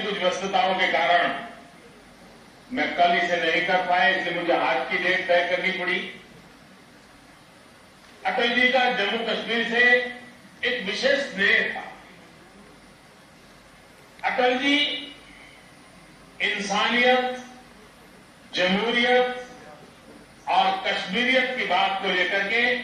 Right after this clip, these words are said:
हम सबको आगे के कामों के लिए लगातार दिशा निर्देश देते रहे।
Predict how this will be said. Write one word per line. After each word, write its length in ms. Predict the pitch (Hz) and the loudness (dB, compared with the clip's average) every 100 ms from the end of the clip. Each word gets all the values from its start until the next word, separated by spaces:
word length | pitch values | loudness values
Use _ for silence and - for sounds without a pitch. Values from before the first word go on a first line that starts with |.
| - - - - - - - - - - - - - 175 | -10 -18 -20 -20 -20 -20 -20 -20 -20 -20 -20 -20 -10 -4
हम 200 | 202 220 | -2 -4
सबको 800 | - 262 285 - 262 240 - - - - - - - - - - - - - - - - - - | -2 0 0 0 0 0 -2 -10 -16 -20 -20 -20 -20 -20 -20 -20 -20 -20 -18 -20 -20 -20 -20 -4
आगे 380 | 185 190 196 208 | 0 0 0 -2
के 260 | 226 240 | -2 -2
कामों 500 | 233 180 185 190 190 | -4 -4 -2 -2 -2
के 80 | 196 | -2
लिए 200 | 185 233 226 | 0 0 0
लगातार 720 | 175 170 175 170 190 202 - | 0 2 0 0 0 -2 -2
दिशा 420 | 156 160 180 180 | -4 -2 -2 0
निर्देश 500 | 165 151 175 190 - | -2 -2 0 0 0
देते 300 | 151 143 131 | -4 -4 -2
रहे। 340 | 127 - - | -2 -2 -6